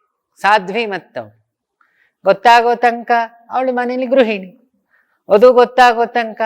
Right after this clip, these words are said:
ಮನೇಲೊಂದು ಮಗಳು. ಇದು ಯಾವುದು ಗೊತ್ತಾಗಿಲ್ಲ, ಯಾರ್ದೋ ಒಂದು ಮನೇಲಿ ಹೋಮ್ ನರ್ಸ್ ಕೆಲಸ ಮಾಡ್ಕೊಂಡಿರು, ಮಕ್ಕಳೇರು ಕೆಲಸ ಮಾಡಿ, ಮಕ್ಕಳೇರು ಕೆಲಸ ಮಾಡಿ. ನೋಡು, ನಮ್ಮಲ್ಲಿರೋ ಹುಡು-, ಗಂಡಸರಿಗೆ ತೊಂಬತ್ತು ಭಾಗ ಭಯ ಉಂಟು. ಹೆಂಗಸರಿಗೆ ಯಾಕೆ ಫ್ರೀ ಬಿಡ್ಲಿಕ್ಕೆ ಹೋಗಲ್ಲ,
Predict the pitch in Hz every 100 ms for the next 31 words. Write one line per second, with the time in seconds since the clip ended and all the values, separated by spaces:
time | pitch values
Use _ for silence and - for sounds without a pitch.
0 | 220 220 233 262 254 247 240 247 147 _
1 | _ 196 214 214 202 190 _ _ _ _
2 | _ _ 208 240 226 247 269 247 247 254
3 | 247 214 214 208 208 214 _ _ 175 180
4 | 202 240 220 220 233 247 214 220 214 170
5 | - - - _ - 196 214 208 202 196
6 | 202 196 202 240 233 170 - _ 165 165
7 | - 208 214 269 262 175 - 131 123 -
8 | - 165 - 208 214 247 - 202 - 180
9 | 170 _ 175 196 202 220 202 185 196 208
10 | 202 185 185 175 139 135 175 170 156 170
11 | 175 185 190 - 180 170 170 160 165 180
12 | 170 147 151 151 156 143 135 143 139 117
13 | - _ _ _ - 165 170 185 185 175
14 | 160 165 170 185 165 170 170 165 156 151
15 | 151 147 151 131 131